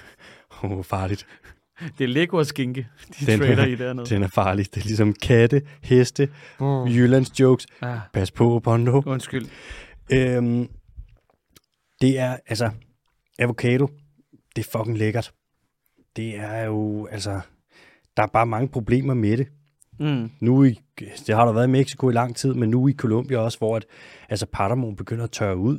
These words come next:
Speaker 1: fordi at man laver avocadoer der, hvor der plejede at være skov. Og det er sådan lidt, der er jo mange ting, som man ikke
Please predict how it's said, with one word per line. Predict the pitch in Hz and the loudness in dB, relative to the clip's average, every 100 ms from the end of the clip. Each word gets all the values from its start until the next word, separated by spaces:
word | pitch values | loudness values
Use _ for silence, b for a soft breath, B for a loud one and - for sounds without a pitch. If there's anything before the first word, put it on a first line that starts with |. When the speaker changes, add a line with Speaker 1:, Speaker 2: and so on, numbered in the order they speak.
| - | -6
Speaker 1:
fordi | 101 104 | -8 -6
at | 107 | -4
man | 104 95 | -4 -4
laver | 90 90 | -4 -4
avocadoer | 87 87 95 107 131 113 | -8 -6 -4 -2 -2 -4
der, | 110 | -4
hvor | 107 | -4
der | 104 | -4
plejede | - 110 120 | -2 -2 0
at | |
være | 123 | -2
skov. | - 151 156 - _ _ - | -2 -2 -2 -4 _ _ -18
Og | - - | -18 -6
det | 117 117 120 | -4 -2 -4
er | |
sådan | - 120 | -4 -6
lidt, | 113 120 - B B B B B _ _ - - - _ _ - | -4 -6 -8 B B B B B _ _ -20 -20 -20 _ _ 0
der | |
er | 117 | 0
jo | |
mange | 110 165 | 2 -2
ting, | - 180 175 131 | -2 -2 -2 -4
som | 147 | -2
man | 139 | -2
ikke | 143 | -4